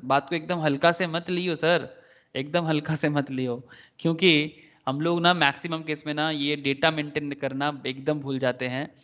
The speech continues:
और अकाउंट्स को कभी-कभी ना हम लोग बहुत हल्का ले लेते हैं। अरे होगा, अकाउंट्स है तो क्या है, ऐसा क्या हो जाएगा? अरे सर, अकाउंट्स जो समझते हैं ना, वही actually करोड़ों का इन्वेस्टमेंट भी कर सकता है,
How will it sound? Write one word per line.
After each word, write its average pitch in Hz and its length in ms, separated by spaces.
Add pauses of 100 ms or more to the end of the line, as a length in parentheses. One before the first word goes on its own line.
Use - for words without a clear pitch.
(160)
और 135 80
अकाउंट्स 165 380
को 180 100
कभी-कभी 175 420
ना 190 80
हम 185 60
लोग 180 160
बहुत 165 240
हल्का 147 340
ले 143 140
लेते 120 260
हैं। 120 140
अरे 185 160
होगा, 165 500 (140)
अकाउंट्स 147 400
है 139 80
तो 139 140
क्या 135 240
है, 127 220
ऐसा 135 160
क्या 135 200
हो 123 160
जाएगा? 117 360 (400)
अरे 139 120
सर, 160 160
अकाउंट्स 175 440
जो 180 140
समझते 175 440
हैं 165 100
ना, 185 200 (300)
वही 165 200
actually 175 520
करोड़ों 160 280
का 160 100
इन्वेस्टमेंट 170 560
भी 165 80
कर 151 160
सकता 143 340
है, 147 280